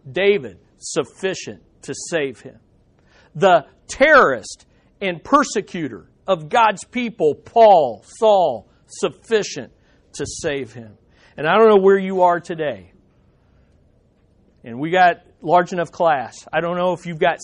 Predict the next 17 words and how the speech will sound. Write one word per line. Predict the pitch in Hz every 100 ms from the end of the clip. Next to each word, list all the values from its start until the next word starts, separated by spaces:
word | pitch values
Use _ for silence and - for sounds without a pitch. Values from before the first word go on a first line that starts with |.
| -
secret | 190 - 156
sin. | - 185 185 180 196 _ _ _ _ _
I | 160
don't | 180 180
know | 180
if | 175
you're | 180 165
addicted | 143 139 170 - 156
to | 131
porn. | - 180 175 180 185 - 175
I | 196
don't | 196 175 175
know | 175 185 190 196 196 _ _ _
if | 165 139 -
you | 156 190
are | 175 143
stealing | - - 185 185 185 190 196